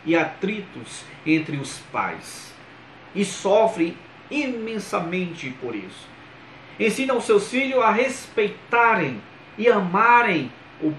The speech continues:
pai e demais familiares, por mais que haja alguma diferença entre vocês, mas promova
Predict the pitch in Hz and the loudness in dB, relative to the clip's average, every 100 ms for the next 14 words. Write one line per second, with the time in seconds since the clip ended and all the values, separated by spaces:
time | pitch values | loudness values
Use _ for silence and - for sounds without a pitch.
0 | - 202 220 220 175 127 - 208 190 180 | 2 6 8 6 4 -2 -4 0 2 2
1 | 165 175 202 214 208 - - - - 214 | 2 4 4 2 -2 -10 -18 -8 0 0
2 | 185 165 147 151 147 113 - - - - | 2 0 0 0 -2 -8 -16 -20 -20 -4
3 | - 240 240 277 269 220 - 233 220 190 | 6 6 6 4 2 -4 -6 0 2 2
4 | - - - 226 240 226 220 208 202 233 | -4 -18 -4 0 2 2 2 2 2 2
5 | 233 190 180 190 185 180 190 175 - - | -2 -4 -2 -2 -2 -4 -6 -8 -10 -2
6 | 190 196 180 165 156 139 127 113 - - | -2 0 -2 -2 -4 -4 -4 -4 -12 -18
7 | - - - - - - 156 156 202 208 | -20 -20 -20 -20 -20 -6 -4 -2 6 6
8 | 180 185 196 139 120 | 8 6 6 2 -4